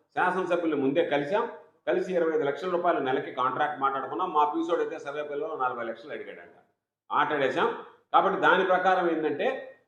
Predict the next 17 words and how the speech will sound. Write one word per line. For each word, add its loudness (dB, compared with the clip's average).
మీరు 6
నేరుగా 6
ఆ 6
పోలీస్ 2
స్టేషన్కి -4
చెప్పారు 2
ఎమ్మెల్యే, 2
"మీరు 4
రేషన్ 2
బళ్ళకు 2
సంబంధించినటువంటి -4
వాటిని -4
మీరు -8
తాకకూడదు, -2
మీరు 0
వెళ్ళడానికి 2
లేదు." 2